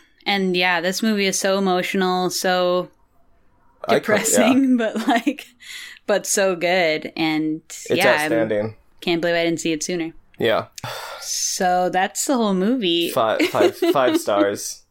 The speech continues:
Speaker 1: Five stars.
Speaker 2: Five goddamn
Speaker 1: Five
Speaker 2: stars.
Speaker 1: stars. Yeah. This movie, I, yeah, five stars. Would recommend.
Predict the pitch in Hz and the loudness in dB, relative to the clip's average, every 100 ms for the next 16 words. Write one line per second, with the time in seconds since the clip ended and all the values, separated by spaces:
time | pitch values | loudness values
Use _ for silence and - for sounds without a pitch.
0 | _ - 453 - - - - - - 302 | _ -16 -14 -12 -12 -12 -10 -2 0 0
1 | 269 262 - 214 233 240 214 196 180 123 | -4 -8 -2 0 2 2 2 2 4 4
2 | 127 113 117 113 110 117 120 117 120 165 | 2 2 2 2 2 0 0 2 4 4
3 | 170 170 165 156 151 156 180 - - - | 2 2 2 0 -2 -6 -10 -20 -20 -20
4 | - 185 208 185 185 - _ - - 208 | -16 -6 -4 -4 -6 -16 _ -20 -6 -2
5 | 220 294 285 269 240 214 - - _ _ | 2 2 4 2 2 0 -2 -14 _ _
6 | _ - - - 190 202 - 190 160 160 | _ -20 -16 -4 0 0 0 0 -2 0
7 | 202 208 - 156 156 - - 196 202 196 | -2 -2 -4 -2 -2 -6 -6 -2 0 0
8 | 190 175 165 156 | 0 -2 -2 -2